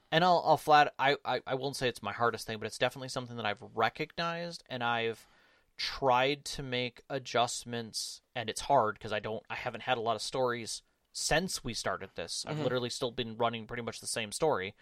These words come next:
Speaker 1: um, since we started doing this podcast, is I have a hard time shifting and adjusting inclusivity.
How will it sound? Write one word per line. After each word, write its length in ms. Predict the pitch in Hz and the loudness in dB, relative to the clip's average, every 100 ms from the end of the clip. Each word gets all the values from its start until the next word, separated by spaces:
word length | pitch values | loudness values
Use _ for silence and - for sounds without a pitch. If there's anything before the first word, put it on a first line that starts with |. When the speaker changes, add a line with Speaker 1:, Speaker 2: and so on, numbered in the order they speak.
| - - - - - | -20 -20 -20 -20 -2
Speaker 1:
um, 520 | 135 120 113 107 101 | 2 4 4 0 -8
since 200 | - 123 | -8 -8
we 80 | 110 | -8
started 240 | - 117 | 0 0
doing 100 | 110 | 0
this 100 | 104 | -6
podcast, 440 | - 131 - 107 - | 2 2 2 -6 -6
is 220 | - 120 - 123 | -8 -8 -6 0
I 140 | 135 | 0
have 200 | 135 151 | 2 -2
a 60 | 135 | -2
hard 260 | 139 127 | 0 -2
time 320 | - 127 123 110 | -2 -4 -4 -4
shifting 760 | - - 139 - 139 120 113 - _ _ _ _ | -6 -4 -4 -4 -6 -6 -10 -16 _ _ _ _
and 140 | 156 123 | -4 -4
adjusting 680 | 110 143 131 - 117 117 - | 2 4 4 0 -8 -10 -12
inclusivity. 680 | 127 - 117 - 110 117 | -14 -12 -10 -6 -8 -8